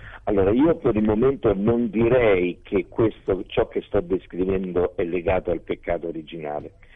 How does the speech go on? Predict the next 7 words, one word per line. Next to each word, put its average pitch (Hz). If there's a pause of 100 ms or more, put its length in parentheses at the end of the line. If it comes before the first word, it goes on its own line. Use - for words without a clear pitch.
(200)
Al 101
peccato 143
originale 107
io 104
legherei 92
più 95
l'aggressività, 80